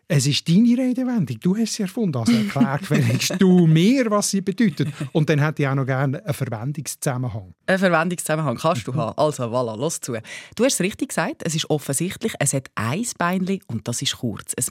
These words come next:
Speaker 2: Melkschämmeli ist so etwas Gäbiges. Das kannst du dir als Viertel binden, überall her sitzen.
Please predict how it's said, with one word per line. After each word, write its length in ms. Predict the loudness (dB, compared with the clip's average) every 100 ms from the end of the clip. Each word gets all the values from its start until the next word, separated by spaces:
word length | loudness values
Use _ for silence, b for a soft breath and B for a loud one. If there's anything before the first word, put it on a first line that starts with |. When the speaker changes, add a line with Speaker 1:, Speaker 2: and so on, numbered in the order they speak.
| -2
Speaker 2:
Melkschämmeli 480 | -2 -2 -2 -2 -2
ist 260 | -6 -4
so 160 | -4 -6
etwas 320 | -8 -8 -8
Gäbiges. 380 | -6 -8 -10 -12
Das 160 | -8
kannst 160 | -6 -6
du 80 | -8
dir 40 |
als 120 | -8
Viertel 260 | -6 -6 -4
binden, 340 | -2 -2 -2 -6 B -4
überall 360 | -2 0 -2
her 180 | -2 -4
sitzen. 420 | -4 -8 -6 -6